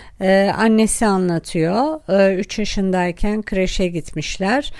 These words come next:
Ee, kreşte çok zor zaman geçirmişler. Ee, diğer çocuklar ve yetişkinlerle hiçbir şekilde iletişim, e, kurmamış.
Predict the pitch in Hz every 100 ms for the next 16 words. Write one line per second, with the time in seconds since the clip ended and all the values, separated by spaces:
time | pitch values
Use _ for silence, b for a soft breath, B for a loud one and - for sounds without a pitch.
0 | B B - 196 190 190 - 208 196 -
1 | 220 - 202 - - 165 156 147 151 -
2 | 156 156 151 143 147 - 151 147 - -
3 | 196 311 - B B B - 196 196 190
4 | 202 202 202 - 190 185 190 185 190 180
5 | 180 180 - - 190 185 180 175 170 190
6 | 196 - - - 156 - 151 214 233 180
7 | 175 - - 226 269 285 277 196 190 190
8 | - 233 208 160 139 170 262 -